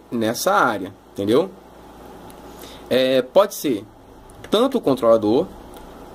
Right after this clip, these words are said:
quanto o regulador de três ponto três, quanto os reguladores de cinco volts. Ou ainda pode ser um curto na saída, um curto na linha que eles alimentam, também pode causar esse erro.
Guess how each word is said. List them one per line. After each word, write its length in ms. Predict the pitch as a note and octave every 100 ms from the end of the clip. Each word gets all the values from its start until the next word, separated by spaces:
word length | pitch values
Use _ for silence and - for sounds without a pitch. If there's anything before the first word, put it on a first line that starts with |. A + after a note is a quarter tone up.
| -
quanto 340 | F3+ E3 - - - -
o 80 | A3
regulador 360 | A3+ F3 C#3 C3
de 60 |
três 160 | C3 B2+
ponto 200 | C3 C3
três, 420 | A#2+ C#3 F3+ - - - - -
quanto 300 | - D#3+ F3+ G3+
os 160 | F3+ E3+
reguladores 480 | F3 F#3+ E3 D#3
de 80 | F#3
cinco 400 | G3 - F#3 G#3
volts. 480 | G3 C#3+ G#2+ - - - -
Ou 220 | - C#4
ainda 300 | C4+ G#3+ A3
pode 220 | A3 A3
ser 220 | - G#3 G3
um 80 | C4
curto 400 | C4+ A3 A#3+ B3
na 100 | B3
saída, 320 | - A3+ F3
um 40 |
curto 240 | E3 E3+ F3+
na 120 | G3+
linha 260 | F3+ E3+ G3
que 100 | G3+
eles 140 | E3
alimentam, 520 | F#3 B3+ F#3 G3 A#3+ - - -
também 400 | - F#3+ D3 E3
pode 360 | G#3+ - D#3+ D#3+
causar 280 | - F3 E3+
esse 260 | F3 -
erro. 300 | A3+ D3 G#2+